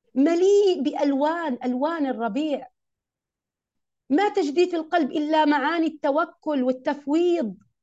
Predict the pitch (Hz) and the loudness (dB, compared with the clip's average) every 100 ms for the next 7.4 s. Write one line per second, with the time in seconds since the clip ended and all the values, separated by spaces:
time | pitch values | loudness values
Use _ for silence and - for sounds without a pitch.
0 | _ _ _ _ _ - 311 302 320 320 | _ _ _ _ _ 0 2 4 0 -2
1 | 349 349 320 220 - _ _ _ _ _ | 0 0 0 -4 -10 _ _ _ _ _
2 | _ _ _ - 330 311 302 294 302 233 | _ _ _ -4 -2 0 0 -2 -2 0
3 | 247 233 285 277 233 180 - _ _ _ | 0 -2 -2 -2 -4 -8 -18 _ _ _
4 | _ _ _ _ _ - 302 302 320 392 | _ _ _ _ _ 0 2 4 4 2
5 | 349 285 277 311 349 285 262 262 254 247 | 0 0 0 0 0 -2 -2 -2 0 0
6 | 285 277 262 262 302 269 233 247 - - | -2 -2 -2 0 0 0 0 -4 -8 -4
7 | 294 311 269 | -2 0 -2